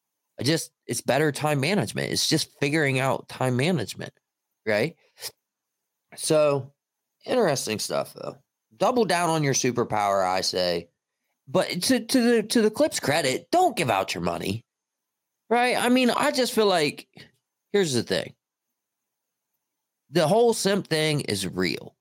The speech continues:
I feel like if you got, <laughs> if you gotta attract a woman by throwing money around, you're a chump.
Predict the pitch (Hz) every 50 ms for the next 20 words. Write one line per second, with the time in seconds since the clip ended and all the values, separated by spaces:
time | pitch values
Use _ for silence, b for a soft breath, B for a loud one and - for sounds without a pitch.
0 | _ - - 196 233 277 269 - 220 208 190 170 156 143 139 135 131 - - -
1 | 147 147 127 139 170 247 320 339 339 294 - - 135 127 131 135 127 - - -
2 | 139 - - 180 - - - - - - - - _ _ - 190 202 175 220 285
3 | 349 370 311 285 226 226 220 185 160 143 127 - - 131 127 135 135 127 143 120
4 | 110 101 98 101 104 107 101 95 104 98 90 - 95 98 92 90 87 87 87 85
5 | 92 92 92 90 92 90 90 92 92 95 127 139 113 90 - - - 87 78 82
6 | -